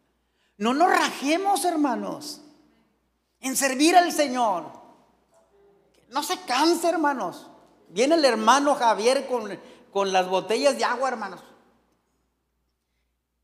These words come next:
Ya cuando lo encuentro, casi lo encuentro a mitad de camino, "Démelas, hermano". Pero no se raja a los ochenta años, hermanos. ¿Me, me, me explico? O sea, servir al Señor, hermano, nos va a costar.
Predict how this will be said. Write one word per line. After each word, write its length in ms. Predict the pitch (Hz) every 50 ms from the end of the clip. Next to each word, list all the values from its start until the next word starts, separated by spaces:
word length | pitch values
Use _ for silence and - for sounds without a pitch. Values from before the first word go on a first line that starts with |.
| _ _
Ya 240 | 160 143 175 190 -
cuando 240 | 294 294 294 302 285
lo 100 | 269 240
encuentro, 320 | 214 240 262 254 262 254
casi 220 | 262 262 220 269
lo 100 | 254 269
encuentro 280 | 262 247 247 247 254 247
a 40 | 254
mitad 220 | 240 240 240 233
de 100 | 240 233
camino, 380 | 233 233 208 208 220 220 226 208
"Démelas, 560 | 208 233 254 269 277 285 277 269 262 247 254
hermano". 460 | 240 220 202 175 151 143 127 104 - - _ _ _ _ _ _ _ _ _ _ _ _ _ _ _ _ _ _ _ _ _ _ _ _ _ _ _ _ _ -
Pero 240 | - - 233 233
no 160 | 254 302 330 311
se 120 | 349 359
raja 300 | 339 320 330 330 330 370
a 40 | 370
los 180 | 381 370 -
ochenta 460 | 349 262 - 262 285 311 311 - 349 294
años, 300 | 311 339 392 415 302 320
hermanos. 540 | 320 311 294 254 233 233 - - - -
¿Me, 160 | - 185 - - - -
me, 180 | - 95 - - - - _ _ -
me 60 | 175
explico? 720 | 175 - - 269 339 320 233 - 196 151 123 - - - - - - - - _ _ _ _ _ _ _ _ _ -
O 60 | 240
sea, 140 | - 269 262
servir 500 | - - 277 269 269 226 285 330 370 381
al 140 | 370 359 277
Señor, 420 | - 311 285 247 262 269 285 285
hermano, 300 | 269 254 240 233 220 226
nos 180 | 240 240 247 277
va 80 | 320 -
a 60 | -
costar. 640 | 359 302 - - 320 320 320 302 254 - - -